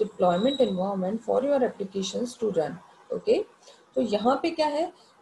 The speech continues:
हम लोग ये नहीं बोल सकते हमें कोई software मिल रहा है, हम, ना हम ये देख रहे हैं कि भाई infrastructure है कि नहीं, सॉफ्ट-, hardware कोई हमें चाहिए कि नहीं। Although कुछ तो चीज़ें यूज़ होती है, लेकिन यहाँ हम लोगों को क्या चल रहा है, जैसे आप लोगों ने कोई application बनाई,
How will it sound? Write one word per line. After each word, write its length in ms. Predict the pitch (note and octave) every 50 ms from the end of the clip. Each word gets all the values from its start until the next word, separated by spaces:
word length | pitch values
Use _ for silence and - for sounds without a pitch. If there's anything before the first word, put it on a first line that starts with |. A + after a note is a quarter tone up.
| _ -
हम 120 | A#3+ B3 C4
लोग 220 | D4 D4 C4 B3+
ये 80 | B3+ C4
नहीं 120 | D4+ C#4
बोल 160 | C4+ C4 B3+
सकते 220 | B3+ B3+ B3+ C4+ C#4
हमें 160 | C4+ C4+ C4+
कोई 120 | C4+ C4+
software 400 | C4 B3+ G#3+ F#3+ - - A#3 A3+
मिल 160 | A3 G#3 G3
रहा 120 | G3 G3 G3
है, 100 | G3+ G3
हम, 360 | G3+ G#3 G3+ G#3+ G#3+ G#3+ - - G#3+
ना 140 | G#3+ G#3+ G#3+
हम 280 | A3+ A3+ A3+ A3+ A3+
ये 160 | A3 A3 A3+ G#3+
देख 200 | A3 G#3+ G#3+ A3
रहे 80 | A3+
हैं 100 | A3+ A3
कि 60 | A3+
भाई 180 | G#3+ A3+ A3+ A3+
infrastructure 800 | A3 - G#3+ G3+ F#3+ G3 G3+ G#3 G#3 - G3+ G3 - - G#3+ G#3
है 220 | G#3 G#3 F#3+ F#3+ F#3
कि 140 | F#3+ - G3
नहीं, 200 | F#3+ F#3+ G3 G3
सॉफ्ट-, 440 | - G#3 G3+ G3 G3 - - F#3+
hardware 360 | F#3+ F#3 F#3 F3+ F#3 G3 F#3+ F#3+
कोई 180 | - G3 G3+
हमें 200 | G3+ F#3+ F#3 F#3
चाहिए 260 | F#3+ - E3+ F3 F#3+
कि 100 | F#3+ -
नहीं। 160 | F#3 F#3+ G3 G3 - - - - - - - - - -
Although 280 | - A#3 A#3 D4+ D#4 -
कुछ 180 | C4+ B3+ - -
तो 60 | C#4+
चीज़ें 280 | - C4+ C4 B3+ C#4
यूज़ 280 | C4+ B3+ C4 C4+ C4 C#4
होती 280 | C4 B3+ B3+ A#3+ B3+ C#4+
है, 120 | D#4 - - _ _ _ _ _ -
लेकिन 200 | A#3 C4 D4 D4
यहाँ 220 | C#4+ C4+ C4+ C#4 D4
हम 120 | C#4+ C#4
लोगों 240 | C#4 C4+ C#4 C#4 C4+
को 60 | C#4
क्या 120 | - C4+
चल 140 | C4 C4 B3+
रहा 100 | A#3+ C#4
है, 60 | C4
जैसे 220 | B3+ C4+ C4 C4+ C4+
आप 180 | C4 C4 C4
लोगों 180 | C4+ C4+ C4 C4+
ने 80 | C4+ C4+
कोई 220 | - C#4 C#4+ C#4+
application 540 | - B3 - B3+ B3 C4 C4 B3+ C#4+ C4+ A#3+
बनाई, 220 | G3 F#3 F3+ F3+